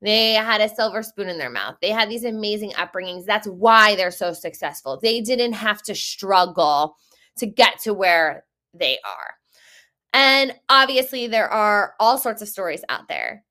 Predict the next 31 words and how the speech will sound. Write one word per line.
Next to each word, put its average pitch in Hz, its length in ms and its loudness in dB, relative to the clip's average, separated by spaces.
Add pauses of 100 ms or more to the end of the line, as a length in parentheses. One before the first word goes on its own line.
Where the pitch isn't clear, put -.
but 226 320 0
I 240 560 0 (140)
want 202 540 0
to 226 220 -8
shed 190 360 -4
light 175 400 -2
and 180 220 -10
just 180 280 -8
give 196 160 -6
you 214 160 -10
guys 165 640 2 (640)
a-, - 360 -8
an 269 80 2
inspirational 427 680 0
story 247 480 2
of 196 140 -4
saying 240 360 -4
you 320 300 -8
don't 226 380 0
need 208 380 -10
to 190 440 -6 (380)
come 269 240 -4
from 254 160 -8
a 254 60 -6
shit 247 180 -14
ton 240 160 -8
of 226 100 -4
money 190 500 -6
in 175 80 -10
order 202 200 -6
to 208 320 -10